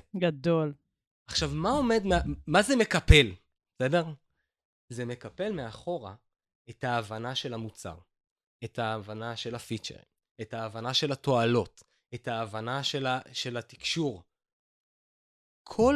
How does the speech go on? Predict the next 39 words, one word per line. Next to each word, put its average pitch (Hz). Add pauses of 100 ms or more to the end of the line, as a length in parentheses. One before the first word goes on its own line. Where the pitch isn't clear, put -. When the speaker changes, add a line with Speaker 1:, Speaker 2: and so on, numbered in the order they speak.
(120)
Speaker 2:
מה 220 (240)
שבאמת 131
בסופו 165
של 185
דבר 156
צריך 156
לקרות -
כדי 135
שהמוצר 117
יצא, 110 (140)
ועכשיו 262
בוא 196
תגזור 147
אחורה. 113 (400)
Speaker 1:
זה 196
כמו 240 (100)
ב-, 285 (880)
קודם 254
כל 233
זה 190
מאוד 190
מהדהד 175
למודל 165
תלם, 247 (420)
אה, 202 (100)
ב-, 185
Speaker 2:
נכון, 180
Speaker 1:
במובן 190
הזה 180
של 170
תכנון 190
Speaker 2:
נכון. 185
Speaker 1:
מהסוף, 269
ודבר 185
שני, 269
זה 185
מאוד 233
מאוד 202
דומה 185